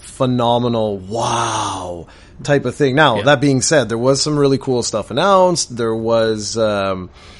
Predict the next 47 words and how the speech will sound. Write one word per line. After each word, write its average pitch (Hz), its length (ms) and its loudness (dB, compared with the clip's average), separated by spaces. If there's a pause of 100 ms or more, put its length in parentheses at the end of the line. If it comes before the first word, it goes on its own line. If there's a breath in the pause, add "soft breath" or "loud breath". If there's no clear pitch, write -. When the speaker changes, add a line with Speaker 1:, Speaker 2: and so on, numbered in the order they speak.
(720 loud breath)
Speaker 1:
there 165 100 0
was 175 140 4
some 180 180 2
stuff - 340 2
that 147 380 2
sort 151 300 2
of, 123 180 -2
I 131 100 -2
think, 135 200 -4
landed 127 480 0
with, 117 220 -4
like, 113 160 -4
a 101 100 -4
thud, 135 500 -2 (320)
you 120 140 -6
know, 120 220 -2
instead 131 360 0
of 123 140 0
it 110 100 -6
being, 127 260 0
Speaker 2:
Yeah. 107 120 2
Speaker 1:
like, 107 100 0
this 107 160 -8
big 123 440 0
wow, 104 800 2
like, 113 240 -6
reveal. 120 400 0
But 135 140 2
again, 127 220 2
we'll 117 100 -2
get 127 120 0
into 110 380 -4
each 131 180 -4
one 123 120 -4
of 113 60 -4
these 113 300 -6
things 113 600 -8
more 117 180 -2
specifically 110 640 -8
in 101 120 -6
just 104 180 -8
a 92 40 -16
bit. 120 360 0 (440 loud breath)
Uh, 139 200 4
but 147 340 2
I 185 80 2
think 339 240 -2